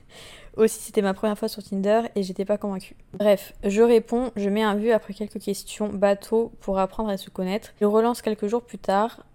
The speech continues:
s'aperçoit qu'on habite à dix minutes en voiture l'un de l'autre, donc on décide de se voir. Le plus gros problème que l'on a rencontré étant que ni lui ni moi n'avions le permis et que les dix minutes de voiture qui nous séparaient étaient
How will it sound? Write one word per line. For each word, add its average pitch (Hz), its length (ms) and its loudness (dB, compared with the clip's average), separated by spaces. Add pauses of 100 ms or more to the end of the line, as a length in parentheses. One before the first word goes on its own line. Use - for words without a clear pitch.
s'aperçoit 247 420 -2
qu'on 220 160 2
habite 208 240 0
à 185 80 6
dix 185 120 -4
minutes 220 340 0
en 190 100 0
voiture 202 320 2
l'un 202 160 -2
de 196 60 0
l'autre, 233 440 -2
donc 208 340 -4
on 196 100 -2
décide 196 280 -6
de 214 100 -4
se 202 120 -6
voir. 180 320 -6 (140)
Le 202 120 0
plus 233 120 -4
gros 247 140 8
problème 240 340 2
que 233 140 -6
l'on 196 140 -2
a 196 60 -2
rencontré 196 600 0 (160)
étant 226 240 0
que 220 140 -2
ni 202 200 2
lui 240 140 0
ni 214 160 0
moi 214 340 2
n'avions 196 340 0
le 190 100 -2
permis 208 420 0
et - 140 -8
que - 140 -8
les 196 100 -4
dix 190 140 -10
minutes 208 240 -2
de 208 60 -4
voiture 190 380 -2
qui - 120 -8
nous 196 80 -2
séparaient 202 420 0
étaient 214 420 -2